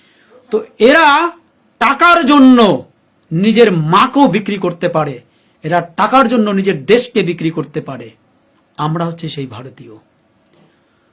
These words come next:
কথাটা, গল্পটা একটু, মানে, এটা কোনো অবাস্তব গল্প না, আপনারা, আহ, সোশ্যাল মিডিয়ায় পেয়ে যাবেন। তাছাড়া ইংরেজের ক্ষমতা ছিল না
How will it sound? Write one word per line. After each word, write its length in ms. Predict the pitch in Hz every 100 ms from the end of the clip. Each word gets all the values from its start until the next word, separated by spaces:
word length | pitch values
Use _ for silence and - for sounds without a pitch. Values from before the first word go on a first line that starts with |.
| _
কথাটা, 520 | 190 214 262 285 285
গল্পটা 500 | 269 240 269 294 285
একটু, 560 | 277 269 285 262 285 269 _ _ _
মানে, 500 | 175 196 220 208 226 - -
এটা 460 | 185 208 202 190
কোনো 160 | 208 202
অবাস্তব 460 | 196 180 226 226 262
গল্প 240 | 226 226
না, 100 | 220
আপনারা, 440 | 214 208 208 196 - _ _ -
আহ, 100 | 170
সোশ্যাল 280 | 202 196
মিডিয়ায় 260 | 208 202 196
পেয়ে 180 | 165 175
যাবেন। 300 | 147 127 117 _ _ _ _ _ _ _ _ _ _ _ _ _ _ -
তাছাড়া 420 | 180 185 226 220 -
ইংরেজের 500 | 220 240 240 233 233
ক্ষমতা 340 | 208 208 226
ছিল 240 | 220 214 208
না 240 | 151